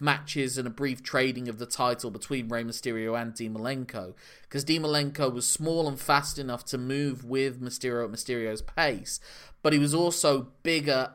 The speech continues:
and more mat-based and more powerful, that he could dominate Mysterio on the mat and on, with technical skills and also with big throwing moves. Like, I remember one of the best, I mean,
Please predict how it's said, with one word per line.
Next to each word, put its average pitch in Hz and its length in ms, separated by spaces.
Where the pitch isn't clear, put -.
and 127 380
more 139 180
mat-based 135 640
and 143 200
more 147 220
powerful, 147 720
that 147 120
he 151 80
could 147 280
dominate 165 540
Mysterio 135 540
on 127 80
the 123 80
mat 143 400
and 127 100
on, 117 320
with 123 240
technical 147 400
skills 147 320
and 135 80
also 131 240
with 123 300
big 135 440
throwing 170 460
moves. 151 300
Like, 139 280
I 143 40
remember 143 400
one 139 140
of - 40
the 135 60
best, 151 320
I 151 80
mean, 165 160